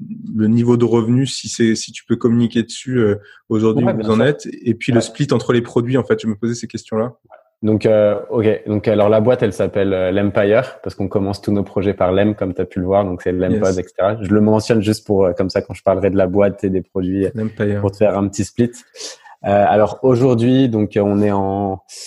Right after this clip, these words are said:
Speaker 2: on est fin mai, euh, deux mille vingt. <laughs> Comme
Speaker 1: Ouais.
Speaker 2: ça, les auditeurs, euh, le
Speaker 1: C'est ça.
Speaker 2: sauront. Euh, en gros, sur, euh,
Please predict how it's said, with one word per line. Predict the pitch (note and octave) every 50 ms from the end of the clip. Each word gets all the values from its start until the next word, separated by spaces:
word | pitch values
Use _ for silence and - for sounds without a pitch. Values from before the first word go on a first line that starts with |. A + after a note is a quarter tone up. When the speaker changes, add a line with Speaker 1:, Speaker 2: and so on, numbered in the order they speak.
| - - - _ _ _ -
Speaker 2:
on | A2+ G#2+ G#2
est | G#2+ G#2 G#2
fin | G2+ - - - C3 B2+ B2+
mai, | B2+ B2 B2 B2 B2+ B2+ B2 A#2+ A2+
euh, | G2+ G2+ G2 G2 G2+ F#2+ F#2+ F#2
deux | F#2 F#2+ G2+ G#2+ G#2+
mille | A2 A2 A2+ A2+ A2+ A2 G2+ G2+ G2 G2 F#2 F#2 F#2 F2+
vingt. | F2 G2+ B2 - F2 - - - - - - A2 -
<laughs> | - - - - - - - - _ -
Comme | - G2
Speaker 1:
Ouais. | A2
Speaker 2:
ça, | G#2 G#2+ G2
les | G2 F#2+ F#2+
auditeurs, | G#2 G2+ F#2 G2 - - G#2 G2+ G2 F#2+
euh, | F#2+ F#2 F#2
le | F#2 F#2+ F#2+
Speaker 1:
C'est | D3
ça. | D3 G#2
Speaker 2:
sauront. | F#2+ G2+ A2+ A#2+ B2 B2+ C3 G#2+ G#2 - -
Euh, | F#2 F#2 F#2 F#2 - - -
en | - G2+ G#2+
gros, | G#2 G2+ G#2+ A2+
sur, | A2 - - A2 F#2+ F#2+
euh, | F#2+ F#2+ F#2